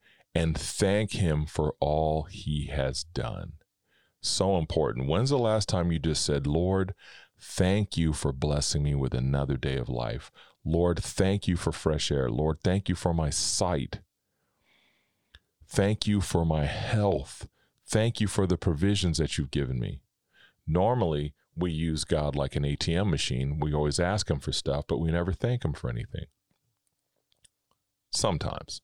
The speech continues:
I mean, that's not all of us, of course, but you know what I'm saying. It's so easy to go, "Lord, please help me. Lord, give me this. Lord, give me that." A T M machine. Why do you go to an A T M machine? Because you want money out of it. Why do people sometimes pray to God? Because they want something.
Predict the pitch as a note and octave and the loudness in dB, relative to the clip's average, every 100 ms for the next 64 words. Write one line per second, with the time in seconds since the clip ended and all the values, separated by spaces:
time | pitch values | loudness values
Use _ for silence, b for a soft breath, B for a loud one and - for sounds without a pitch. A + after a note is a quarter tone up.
0 | - C#2 C#2+ E2+ - G2 E2+ A#1+ G1+ - | -6 -2 0 0 2 2 4 4 0 -2
1 | - - - - G1+ - B B B B | -6 -6 -6 -4 -4 -6 B B B B
2 | - E2+ E2+ E2 A1+ G#1 G#1 - G1+ - | 0 2 2 2 2 0 -2 -4 -4 -8
3 | - b b b D2+ - F#2 C2+ F2 D2+ | -14 b b b -4 2 2 2 2 2
4 | D2 D2 D#2 E2+ E2 - E2 - D#2 C2+ | 2 2 2 2 2 2 0 2 0 2
5 | D2 E2 E2 D#2+ D#2+ D#2 D#2 - D#2+ D#2 | 2 2 2 2 2 2 2 0 0 0
6 | - D#2 D2+ D2 C#2+ C#2 - b b b | 0 0 0 0 0 -2 -6 b b b
7 | - E2 E2+ - E2+ D2+ C#2+ C#2+ A#1+ G#1+ | -6 -2 0 0 0 0 -2 -2 -4 -8
8 | - D#2 D#2 E2 E2+ F2+ F2+ E2+ E2+ - | -4 0 0 0 2 2 2 2 0 0
9 | F2+ F2 F2 - F2+ F2+ F2+ - D2 D2+ | 0 0 0 0 0 0 0 0 0 0
10 | D2+ C#2 C#2+ C#2+ C2+ A1 G#1 G1+ - b | 0 0 0 0 -2 -4 -6 -8 -10 b
11 | b b - C#2 D2 D#2+ - E2+ E2+ - | b b -6 -2 0 0 -2 -2 -2 0
12 | E2 D#2+ E2+ D#2+ D#2 - F2 E2 D#2 D#2+ | 0 0 0 0 -4 -2 0 2 0 0
13 | D#2+ E2 E2 D#2 - D#2 D2 D2 C#2+ C2 | 0 0 -2 -4 -4 -2 0 0 -2 -2
14 | - G#1 G1+ - | -4 -4 -6 -10